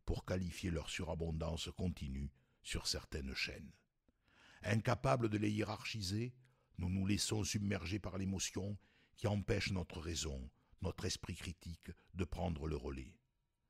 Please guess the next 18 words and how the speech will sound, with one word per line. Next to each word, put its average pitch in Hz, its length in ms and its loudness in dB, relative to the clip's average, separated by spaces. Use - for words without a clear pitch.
Ballottés 110 540 6
par - 240 -2
ce - 100 2
flot 110 260 2
permanent, 107 680 2
nous 101 100 6
nous 104 160 6
laissons 110 360 4
porter - 520 -2
au 101 160 6
gré 95 200 2
des 95 240 2
algorithmes 92 680 0
et 90 80 0
nous 98 100 4
nous 98 160 4
laissons 95 400 2
insidieusement 82 1000 0